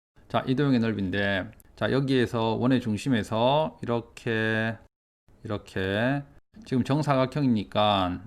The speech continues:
이 각이 구십 도가 될 겁니다. 그러면 전체 넓이가 사인데 사에서 지금 이 넓이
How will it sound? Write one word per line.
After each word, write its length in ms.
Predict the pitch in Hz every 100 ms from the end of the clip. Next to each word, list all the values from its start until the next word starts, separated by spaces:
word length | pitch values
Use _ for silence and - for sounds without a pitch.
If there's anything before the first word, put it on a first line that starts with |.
| - -
이 120 | 113
각이 840 | - 107 98 101 110 127 156 151 - _ _ _
구십 260 | 120 127
도가 200 | - 98
될 140 | 92 87
겁니다. 460 | 92 87 87 95 - _ _ _ -
그러면 220 | 139 139 -
전체 300 | 165 160 151
넓이가 340 | 127 107 101
사인데 720 | - 113 113 120 104 104 98
사에서 880 | - 123 120 127 123 104 98 104 - _ _ _ _ _ _
지금 580 | - 104 107 117 147 -
이 100 | 147
넓이 460 | 151 151 117 104